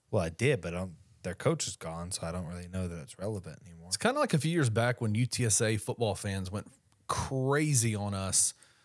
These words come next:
Speaker 2: It's like, "Well, y'all have fans?" I didn't know, I didn't know U N T had basketball fans.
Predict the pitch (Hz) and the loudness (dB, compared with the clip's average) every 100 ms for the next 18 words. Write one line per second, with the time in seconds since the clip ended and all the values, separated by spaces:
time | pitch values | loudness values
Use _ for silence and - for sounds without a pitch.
0 | _ _ _ _ _ _ _ - 175 170 | _ _ _ _ _ _ _ -2 2 4
1 | 220 208 151 - _ _ _ _ _ _ | 6 6 4 -2 _ _ _ _ _ _
2 | _ _ _ - 123 120 226 349 359 254 | _ _ _ -4 2 4 6 4 4 4
3 | 392 392 339 - _ _ _ _ _ _ | 4 2 2 2 _ _ _ _ _ _
4 | - 165 277 247 151 120 170 311 196 131 | -2 2 4 4 2 0 0 2 4 6
5 | 127 120 - 131 123 120 110 101 139 214 | 6 4 2 4 6 4 2 0 2 2
6 | - 117 92 104 73 55 52 - | 2 2 2 0 -6 -6 -8 -8